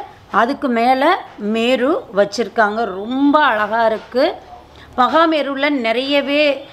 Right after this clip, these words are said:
ஆ, மேரு இருக்கு. அர்த்தமேரு, மகாமேருன்னெல்லாம் சொல்லுவாங்க. சக்தியோட மொத்த பிறப்பிடமே இதுதான், மொத்த உறைவிடமே இதுதான் சொல்லலாம். மகாமேரு இருக்கு அப்படின்னா, அங்க சகல தெய்வங்களும் இருக்கும்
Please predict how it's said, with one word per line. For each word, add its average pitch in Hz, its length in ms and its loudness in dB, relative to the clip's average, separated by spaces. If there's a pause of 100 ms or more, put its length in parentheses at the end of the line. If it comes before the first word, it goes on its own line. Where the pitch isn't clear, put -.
(280)
ஆ, 202 80 2 (720)
மேரு 247 360 2
இருக்கு. 202 260 -2
அர்த்தமேரு, 208 800 -2 (340)
மகாமேருன்னெல்லாம் 202 1000 0
சொல்லுவாங்க. 202 640 0 (500)
சக்தியோட 277 600 2
மொத்த 240 420 -4 (120)
பிறப்பிடமே 247 640 0
இதுதான், 196 320 0
மொத்த 196 320 -2
உறைவிடமே 262 800 -2
இதுதான் 220 340 -2
சொல்லலாம். 226 560 0 (960)
மகாமேரு 302 600 4
இருக்கு 262 440 -4
அப்படின்னா, 247 480 0 (540)
அங்க 262 320 0
சகல 302 440 0
தெய்வங்களும் 262 840 -4 (120)
இருக்கும் 254 560 -2